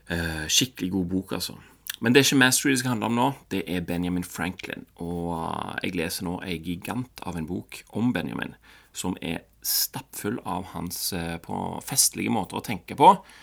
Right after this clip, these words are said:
festlige måter å gjøre ting på, og ikke minst å få gang på ting som er mye større enn han selv,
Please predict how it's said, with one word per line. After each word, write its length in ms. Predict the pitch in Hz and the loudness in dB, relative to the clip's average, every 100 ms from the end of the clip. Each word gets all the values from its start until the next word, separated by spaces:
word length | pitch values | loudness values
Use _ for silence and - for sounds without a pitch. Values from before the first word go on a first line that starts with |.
| - - - | -20 -20 -2
festlige 460 | 123 - - 95 90 | 2 4 2 0 0
måter 200 | 80 92 | 0 -2
å 100 | 90 | 0
gjøre 200 | 87 - | -2 -2
ting 160 | 131 | -4
på, 280 | - 151 156 - - | 2 0 0 -8 -6
og 140 | 107 | -6
ikke 280 | 104 - 95 | -2 -2 -2
minst 600 | 95 107 131 - - - _ - _ _ _ - | -2 0 2 2 0 -8 _ -20 _ _ _ -14
å 40 | |
få 300 | - 101 85 | -6 -6 -4
gang 300 | 87 85 117 | -4 -4 -6
på 180 | - - | -10 -14
ting 300 | - 98 104 | -8 -6 -6
som 220 | - 85 | -6 -6
er 60 | 85 | -6
mye 220 | 92 82 | -6 -2
større 640 | - - - 92 95 - | 2 2 0 -4 -6 -10
enn 120 | 80 80 | -8 -8
han 120 | 82 | -6
selv, 440 | - 107 120 78 | -4 -2 -2 -4